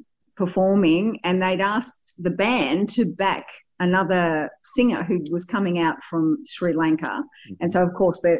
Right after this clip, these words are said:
Speaker 1: they had a big Sri Lankan following, and it, it was sort of funny because, um, a lot of people said, "Wow, you know, we thought the backing band was even, you know, better than the, <laughs> the main act." And, yeah, so from that, they booked us to go,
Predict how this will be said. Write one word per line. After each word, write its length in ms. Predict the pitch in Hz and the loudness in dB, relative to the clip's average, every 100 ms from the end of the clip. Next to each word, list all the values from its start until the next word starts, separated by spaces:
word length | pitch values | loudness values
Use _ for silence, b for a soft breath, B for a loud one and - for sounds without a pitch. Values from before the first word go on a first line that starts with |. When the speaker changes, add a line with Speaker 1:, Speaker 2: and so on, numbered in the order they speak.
| - | 0
Speaker 1:
they 140 | 160 | -4
had 140 | 160 190 | -2 -2
a 40 | |
big 200 | 147 165 | -2 -2
Sri 300 | - - 175 | -4 -2 0
Lankan 460 | 170 175 180 165 160 | 2 0 0 -2 0
following, 500 | 196 226 185 165 180 | -2 0 0 -2 -2
and 100 | 175 | -4
it, 140 | - _ b b b _ | -4 _ b b b _
it 160 | 175 - | -8 -2
was 160 | 180 180 | -2 0
sort 140 | 202 | 0
of 100 | 185 | 0
funny 300 | 190 208 185 | 2 2 2
because, 600 | 175 180 196 180 180 - 175 | 2 2 0 0 -4 -4 0
um, 300 | 175 170 165 | 0 0 -2
a 60 | 180 | 0
lot 160 | 196 | 0
of 80 | 190 | 0
people 300 | 202 196 180 | -2 -2 -2
said, 260 | - 180 - - | -2 -2 -4 -10
"Wow, 320 | 208 262 269 | -8 -4 -2
you 160 | 175 208 | 0 0
know, 120 | 208 | -2
we 140 | 214 233 | -2 -2
thought 200 | 202 190 | -2 -4
the 80 | |
backing 340 | 170 247 277 233 | -2 2 4 4
band 320 | 185 208 196 | 0 -2 -4
was 180 | 190 196 | -4 -2
even, 600 | 220 202 202 190 185 - _ - | -2 -2 -4 -4 -4 -8 _ -8
you 100 | 214 | -2
know, 200 | 196 208 - | -2 -2 -4
better 340 | - 214 226 202 | 0 2 2 2
than 200 | 208 208 | 0 2
the, 280 | 202 349 - - | 2 0 0 -2
<laughs> 80 | 294 | 2
the 80 | 285 | 4
main 300 | 294 330 302 | 4 4 2
act." 360 | 381 208 - - - B 311 - | 0 -6 -10 -16 -20 B -16 -6
And, 380 | 240 240 233 233 180 - | -2 0 0 -2 -4 -2
yeah, 300 | 294 427 226 | 0 0 -2
so 340 | - 226 208 - - | 0 0 0 -2 0
from 200 | 226 226 | 2 2
that, 240 | 302 - | 0 -2
they 280 | 220 220 220 | -4 -2 -2
booked 340 | 190 202 202 196 | -2 -6 -6 -6
us 220 | 196 - | -6 -4
to 100 | 254 | -4
go, 540 | - 185 185 185 180 | 0 0 2 2 2